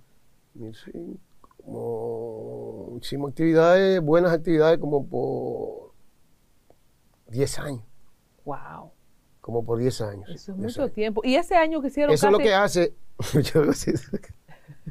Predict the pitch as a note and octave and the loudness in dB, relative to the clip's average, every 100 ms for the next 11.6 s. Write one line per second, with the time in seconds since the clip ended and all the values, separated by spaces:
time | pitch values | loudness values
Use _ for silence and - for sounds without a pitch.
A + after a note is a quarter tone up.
0 | - - - - - - - - D#3+ F#3 | -12 -12 -12 -18 -18 -20 -20 2 6 8
1 | A3 G3+ F#3 E3+ F3+ A3+ B3 B3 F#3 F3 | 6 6 6 6 6 6 6 6 6 4
2 | D#3 - B2+ - - - _ _ _ _ | 2 -2 -8 -10 -14 -16 _ _ _ _
3 | _ _ _ - - _ _ _ _ _ | _ _ _ -18 -18 _ _ _ _ _
4 | _ D3+ D#3 C#3+ D#3 F#3 F#3+ F3 D3 D3 | _ 2 4 4 4 4 4 4 4 2
5 | A#2+ A#2 G#2+ F#2+ - - - _ _ _ | 2 -2 -4 -8 -18 -20 -20 _ _ _
6 | _ - _ _ _ - C#3+ - - - | _ -20 _ _ _ 0 0 -2 -4 0
7 | D3+ D3+ G3 G3 G3+ G#3+ G#3 - - - | 2 4 4 4 4 4 2 0 -12 -12
8 | - _ _ - _ G3+ G3+ A#3+ A#3+ - | -16 _ _ -20 _ -10 -6 -6 -6 -12
9 | - B3 D3+ D#3 F#3 F#3+ G#3 G#3 F#3+ F#3+ | -8 0 4 4 4 6 6 6 2 0
10 | - - - _ _ _ D3+ D3 C#3+ C#3 | -8 -16 -16 _ _ _ -2 0 0 0
11 | B2 C#3+ F3 D3 C#3 | 2 4 6 4 2